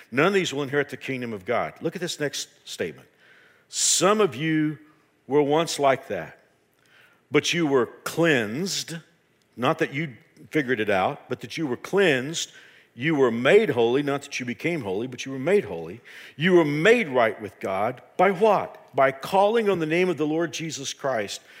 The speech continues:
and by the Spirit of our Lord." Do you realize that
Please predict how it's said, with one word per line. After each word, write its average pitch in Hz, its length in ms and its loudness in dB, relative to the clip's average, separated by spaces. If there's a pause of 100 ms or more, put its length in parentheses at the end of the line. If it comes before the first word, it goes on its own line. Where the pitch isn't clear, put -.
(140)
and 113 100 -10
by 123 140 0
the 120 100 -4
Spirit 120 360 -6
of 127 120 -10
our 143 120 -4
Lord." 180 400 -10 (1400)
Do - 80 -4
you 220 140 2
realize 170 340 0
that - 640 -16